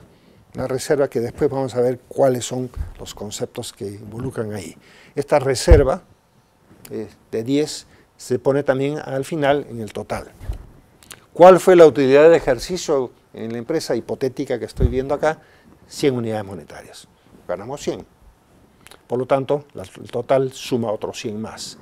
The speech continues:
Pero distribuimos dividendos. Los accionistas dijeron, "Bueno, hemos ganado cien. Vamos a repartirnos un dividendo del veinte por ciento de la utilidad y el resto que quede en la empresa,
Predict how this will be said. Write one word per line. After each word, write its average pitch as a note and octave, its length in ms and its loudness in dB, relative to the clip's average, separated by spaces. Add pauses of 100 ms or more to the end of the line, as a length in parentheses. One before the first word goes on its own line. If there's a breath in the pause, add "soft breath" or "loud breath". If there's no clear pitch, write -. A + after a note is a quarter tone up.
(560 loud breath)
Pero G3 640 12 (360)
distribuimos G2+ 600 -10
dividendos. G#2 600 -6
Los E2+ 180 -14
accionistas A2 420 -6
dijeron, B2+ 240 -2
"Bueno, B2+ 200 -2
hemos D3+ 180 2
ganado C#3+ 280 4
cien. G2+ 680 -2 (1160 soft breath)
Vamos D3 220 4
a D#3+ 40 0
repartirnos D3+ 460 -4
un E3 60 -10
dividendo D#3 280 -4
del D3 80 -2
veinte D#3 260 -4
por C#3 160 -6
ciento D3+ 280 -6
de C#3 60 -2
la C#3 60 -2
utilidad D3 440 0
y C#3+ 100 -4
el B2 80 0
resto D3+ 260 2
que F3 160 -2
quede D3 260 4
en A#2+ 100 0
la A2 40 -4
empresa, D#3 600 -2